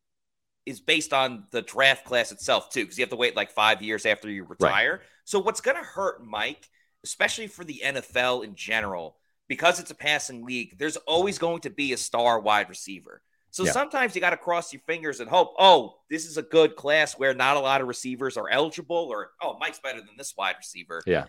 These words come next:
Speaker 1: I think it's kind of what screwed over Rondé at times, is that he was in a draft class with, you know, Ed Reed or some of the other better defensive backs out there, and Rondé, for whatever reason, got glossed over.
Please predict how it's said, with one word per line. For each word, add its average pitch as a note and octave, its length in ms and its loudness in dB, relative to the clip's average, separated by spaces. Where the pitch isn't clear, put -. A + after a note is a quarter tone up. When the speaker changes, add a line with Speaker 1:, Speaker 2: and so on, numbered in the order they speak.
Speaker 1:
I F#3 100 8
think C#4+ 160 -4
it's A#3 120 -8
kind G#3 200 2
of F3+ 60 -4
what E3 120 -4
screwed F#3+ 240 -6
over C#3+ 200 2
Rondé C3+ 520 0
at F2+ 100 -12
times, F2+ 340 -6
is G2 80 -12
that A2+ 240 2
he D3+ 140 -4
was E3 200 -2
in E3+ 100 2
a E3 60 0
draft D3+ 360 -2
class C#3+ 440 -4
with, C3+ 200 -8
you D3 80 -8
know, D3+ 160 0
Ed D#3+ 340 0
Reed D3+ 420 -6
or A#2+ 380 -4
some D#3+ 260 -10
of D3+ 80 -12
the D3+ 140 -2
other D#3 180 0
better D3 320 0
defensive C3+ 540 -6
backs D3 340 0
out A#2+ 240 -2
there, A#2+ 320 0
and A#2 340 -4
Rondé, C#3+ 460 -2
for - 80 -18
whatever B2+ 300 -4
reason, B2+ 380 -12
got A#2 280 -2
glossed A#2 380 -2
over. A2+ 520 0